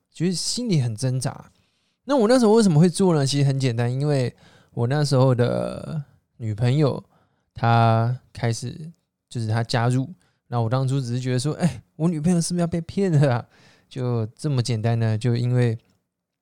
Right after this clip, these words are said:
这样的理由，就想说，“OK，那我要去跟她听听看，看到底是骗人的。”然后后来呢，就开始经营这样。那我会想做，其实也是因为，嗯，呃，因为我是独生子，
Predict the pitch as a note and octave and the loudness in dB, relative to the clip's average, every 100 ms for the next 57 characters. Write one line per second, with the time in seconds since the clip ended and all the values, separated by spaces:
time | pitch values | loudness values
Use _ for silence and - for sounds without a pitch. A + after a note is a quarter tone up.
0 | _ _ - C3 A#2+ G#2+ G#2 G2+ G#2 A2+ | _ _ -6 -2 0 0 -4 -6 -6 -4
1 | A#2 G#2 A2 A2+ A#2+ G#2+ G#2+ _ _ - | -2 -2 -2 -2 -2 -2 -6 _ _ -8
2 | A2 G#2+ G#2 - A2+ A2+ A2 - A2+ A2+ | -4 -2 -2 -4 -4 -2 -2 -2 -2 -2
3 | - - C3+ - C#3 C#3 C3 B2+ C3+ D3+ | -4 -6 -8 -12 -10 -6 -4 -4 -2 0
4 | C3+ A#2 - A#2+ - _ _ _ _ - | 0 -4 -8 -12 -16 _ _ _ _ -10
5 | A2 G#2+ A#2+ G#2+ G2+ G2 G#2 G2+ A2 G2+ | -4 0 2 2 -2 -4 -6 -6 -6 -8
6 | - A#2+ A2+ A2+ C3 B2 - _ _ D3+ | -8 -4 -4 -6 -8 -12 -14 _ _ -2
7 | D3+ C3+ A#2+ A#2+ C#3 G3 D#3 A#2 C#3 B2 | 2 2 2 2 2 2 2 0 0 0
8 | A#2+ C3+ B2+ A#2 D3 E3 E3 C3+ - - | 0 0 -2 -2 0 2 2 2 -2 -10
9 | _ _ _ _ _ _ B2 A#2+ A#2 A#2+ | _ _ _ _ _ _ -10 -4 -2 -2
10 | A#2 A#2 A2+ A#2+ - - _ _ _ _ | -2 -4 -6 -12 -20 -20 _ _ _ _
11 | _ _ - B2+ A2+ A2 G#2 A2 F3 D#3 | _ _ -4 2 4 4 2 0 0 0
12 | A#2+ B2+ A#2+ A#2+ C3 A#2+ - - D#3 | -2 -4 -4 0 0 -2 -8 -14 -12